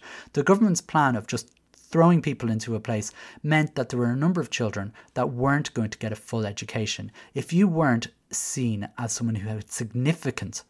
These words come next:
learning, um, learning difficulties or, uh, significant, um,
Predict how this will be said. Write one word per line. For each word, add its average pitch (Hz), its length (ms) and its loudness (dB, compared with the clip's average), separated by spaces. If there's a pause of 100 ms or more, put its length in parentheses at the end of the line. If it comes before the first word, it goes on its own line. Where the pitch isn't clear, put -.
(120)
learning, 107 500 -2
um, 101 560 -6 (140)
learning 110 320 -2
difficulties 104 580 -6
or, 98 240 -6
uh, 113 100 -6
significant, 117 800 -6 (400)
um, 101 640 -4